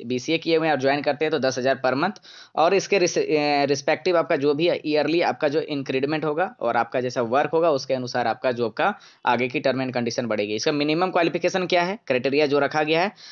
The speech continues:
वो सिक्सटी परसेंट and above रखा गया है एकेडमिक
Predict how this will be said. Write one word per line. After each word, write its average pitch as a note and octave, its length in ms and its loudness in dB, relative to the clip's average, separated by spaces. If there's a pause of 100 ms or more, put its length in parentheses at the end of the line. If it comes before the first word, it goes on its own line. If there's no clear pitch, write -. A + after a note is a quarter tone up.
(200)
वो F#3 200 4
सिक्सटी - 520 -4
परसेंट F3 400 0
and E3+ 180 2 (120)
above D3 280 0
रखा C#3+ 260 0
गया D3 200 2
है D#3 120 2
एकेडमिक B2+ 500 -2